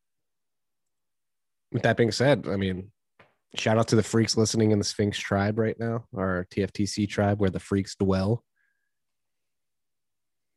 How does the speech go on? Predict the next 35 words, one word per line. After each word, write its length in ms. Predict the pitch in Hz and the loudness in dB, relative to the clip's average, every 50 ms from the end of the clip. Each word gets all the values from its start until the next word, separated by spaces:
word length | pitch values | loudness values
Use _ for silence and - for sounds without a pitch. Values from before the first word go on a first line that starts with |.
| _ _ _ _ _ _ _ _ - - | _ _ _ _ _ _ _ _ -8 -8
Incredibly 460 | 117 - - 117 117 117 120 120 113 | -6 -2 0 2 2 4 4 4 4
encouraging 500 | 110 107 - 113 113 113 110 104 98 92 | 2 2 2 2 2 2 0 0 -2 -4
how 140 | 92 98 101 | -4 -4 -4
many 260 | 104 101 104 101 101 | -2 -2 0 0 0
of 100 | 95 98 | 0 -2
you 180 | 98 98 98 95 | -2 -2 -2 -2
are 260 | 95 95 92 71 65 - _ _ _ _ _ _ _ | -2 -4 -6 -6 -10 -14 _ _ _ _ _ _ _
spinning 380 | - - - - 117 107 101 104 | -16 -10 -4 0 0 2 2 0
up 100 | 101 - | 0 -2
your 140 | 95 98 98 | -2 -2 -2
own 160 | 98 95 95 | -2 -2 -2
nodes, 580 | 95 95 95 92 95 92 90 90 - - - - | -4 -4 -4 -6 -6 -8 -10 -12 -12 -14 -14 -8
whether 140 | - - 95 | -4 -2 0
it 40 | 87 | 0
be 100 | 92 90 | 0 0
Umbrel, 640 | - 90 95 92 90 90 90 90 90 90 90 90 92 - - - - | 0 0 0 2 2 2 2 2 2 0 -2 -4 -6 -12 -16 -6 -4
Raspberry 340 | 104 95 92 - - 90 87 | -2 -2 -2 -2 -2 -2 0
Blitz, 600 | 85 85 90 92 90 90 - - - - - - - _ _ _ _ _ _ _ | 0 2 2 2 2 2 0 -2 -6 -8 -8 -8 -14 _ _ _ _ _ _ _
my 180 | - 95 90 90 | -2 -2 0 0
node, 480 | 92 92 90 92 92 87 87 85 87 - _ _ _ _ _ _ _ _ _ | 2 2 2 2 2 0 -2 -4 -8 -14 _ _ _ _ _ _ _ _ _
connecting 800 | - - 107 101 101 92 - - 101 95 92 90 90 87 90 92 - | -2 0 2 2 2 0 -2 -2 0 0 0 0 -2 -6 -8 -8 -6
and 140 | 98 98 | -4 -2
getting 260 | 90 95 92 92 87 92 | 0 0 0 0 -2 -2
in. 160 | 90 87 87 | -2 -2 -4
It 140 | 85 82 - | -4 -6 -4
seems 340 | - - 107 104 98 92 | 0 0 2 2 0 0
like 280 | 95 95 92 92 87 - _ - - _ _ _ _ _ _ _ _ _ _ _ - | 0 -2 0 -2 -2 -6 _ -18 -20 _ _ _ _ _ _ _ _ _ _ _ -4
today 200 | - 117 117 107 | 2 2 4 4
specifically, 600 | 101 - - 98 - - 113 101 95 95 92 92 | 2 0 -4 -4 -2 -2 -2 -2 -2 -2 -2 -2
there 160 | 90 92 92 | -2 -2 -2
have 80 | 90 90 | -2 -2
been 120 | 92 90 | -4 -4
a 40 | 90 | -6
few 200 | - - 98 92 | -4 -4 -6 -6
freaks 600 | - - 92 92 92 90 - - - - - - | -4 -4 -4 -2 -2 -4 -6 -10 -12 -12 -14 -16